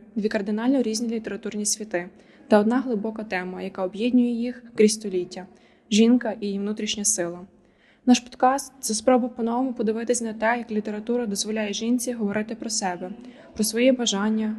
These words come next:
про свій біль, про свої межі, про те, як вона змінює світ довкола,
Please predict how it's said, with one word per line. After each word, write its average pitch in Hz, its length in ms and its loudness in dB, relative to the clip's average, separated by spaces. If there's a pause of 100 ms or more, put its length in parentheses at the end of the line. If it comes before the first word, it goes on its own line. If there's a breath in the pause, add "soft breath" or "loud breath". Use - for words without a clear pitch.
про 220 100 -6
свій 220 300 -6
біль, 190 300 -6 (280 loud breath)
про 220 120 2
свої 240 300 0
межі, 190 400 0 (300 loud breath)
про 233 120 -2
те, 262 120 6
як 277 140 2
вона 233 160 2
змінює 233 640 -2
світ 226 240 -4
довкола, 220 600 -4